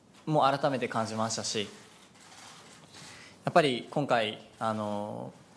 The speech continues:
まあ、まだまだ仙台や、えー、県含めて、えー、復興だとか、そういった課題が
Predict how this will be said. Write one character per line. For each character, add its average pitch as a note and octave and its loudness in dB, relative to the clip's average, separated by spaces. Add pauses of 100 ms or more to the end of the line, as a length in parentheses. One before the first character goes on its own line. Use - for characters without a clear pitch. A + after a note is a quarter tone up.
(1120)
ま C3+ 8
あ、 - 6
ま C3+ 4
だ C#3 2
ま B2+ 2
だ A#2 0
仙 B2+ 0
台 A2+ 2
や、 G#2 0 (240)
え A2 -2 (180)
ー、 - -8
県 A#2+ 2 (320)
含 - -2
め C3+ 4
て、 - -4 (460)
え G2+ -2
ー、 - -14
復 - -4
興 B2 2
だ A#2 0
と A#2 -4
か、 A2 0
そ C3+ 0
う - 4
い A#2+ 2
っ - 0
た C3 2
課 C3+ -2
題 C3 2
が B2+ 2